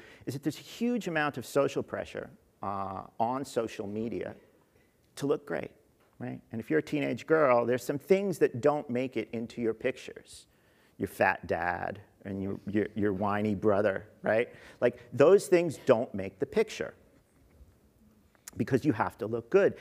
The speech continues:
One of the interesting things, and I just learned about this, uh, a couple years ago from my kids, is that in response to this social pressure, kids have come up with this thing called Finstas. How many of you have heard of Finstas?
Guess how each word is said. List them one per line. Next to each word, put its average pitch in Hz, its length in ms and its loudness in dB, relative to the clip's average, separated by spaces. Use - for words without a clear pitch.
One 185 160 -4
of 226 80 0
the - 80 -4
interesting 156 360 -6
things, 156 240 -4
and 127 80 -4
I 127 40 -4
just 160 220 -4
learned 147 200 -2
about 117 240 -2
this, - 340 -4
uh, 107 260 -4
a 104 60 -10
couple - 280 -8
years 160 280 0
ago 113 220 0
from 107 200 -8
my 107 120 -6
kids, 151 420 0
is 135 160 -2
that 151 280 2
in 175 160 2
response 208 520 -4
to 165 120 -2
this - 180 0
social 151 380 -2
pressure, - 600 -8
kids 190 320 0
have 156 140 -8
come 139 160 -6
up 127 140 -6
with 123 140 -6
this 113 200 -6
thing 107 280 -4
called 113 280 -6
Finstas. - 720 -8
How 143 100 -6
many 175 120 -2
of 165 60 -4
you 165 80 2
have 131 60 -4
heard 135 180 -2
of 107 60 -6
Finstas? - 760 -8